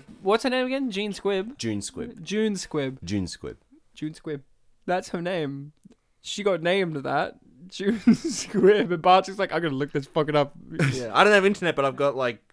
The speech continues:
Speaker 1: June
Speaker 3: I've got
Speaker 1: Squibb.
Speaker 3: Wikipedia open.
Speaker 1: So, uh, J K Simmons, yes, he's in the movie. He plays a criminal dad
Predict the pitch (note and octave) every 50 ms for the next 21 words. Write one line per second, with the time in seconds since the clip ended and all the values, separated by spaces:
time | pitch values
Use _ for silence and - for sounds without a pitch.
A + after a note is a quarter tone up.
0 | F3 D3+ D3 D#3+ G#3+ A3 A3+ A#3 A#3 - - C#3+ C#3 C4 A3+ A#3+ B3 A#3+ A#3 A#3
1 | A3+ A3+ A3 G#3+ A2+ - - C#3 D#3+ D#3 D3+ C#3 - _ _ _ _ - - -
2 | - A#3 A3+ A3+ A3+ A3 G#3+ G#3+ - - - E3+ F#3 F#3+ G#3+ A#3 B3+ B3+ C4+ C4+
3 | A#3+ A#3 - - A3 A3+ A#3 A#3 A3+ G#3 G#3 G#3+ A3+ B3+ C4 - - - B3+ G#3+
4 | A3+ B3+ C4 B3+ A#3+ A3+ A#3 C4 C#4+ C4+ F3+ F3 F3 F#3 A3 B3 B3+ _ _ -
5 | G#3+ A3 - A#3 A#3 A#3 A#3 F#3 E3 - - - B3 C#4 C#4+ C#4+ A#3+ F#3+ D#3+ D3
6 | C#3+ C3+ D3 C#3+ C#3 C3+ C3 B2 C3 C3+ - C#3